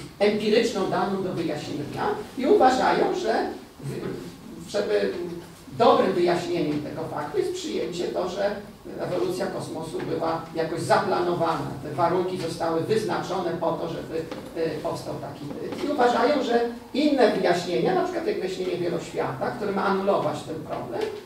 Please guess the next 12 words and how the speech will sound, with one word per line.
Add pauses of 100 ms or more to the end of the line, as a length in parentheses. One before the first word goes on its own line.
(240)
no
jest (140)
bardziej
spekulatywnym
rozwiązaniem.
Więc
nie,
to
jest
tylko
w
obronie,